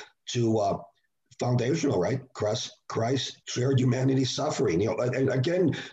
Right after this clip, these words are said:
the foundational teaching of the church that humanity, man and woman, child, we are made in the image and likeness of God,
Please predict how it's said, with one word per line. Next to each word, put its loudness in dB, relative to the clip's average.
the 0
foundational 0
teaching 0
of 2
the 0
church -2
that -2
humanity, 2
man 0
and 2
woman, 2
child, -2
we 0
are 0
made 0
in 0
the -4
image 0
and 2
likeness -2
of -4
God, -2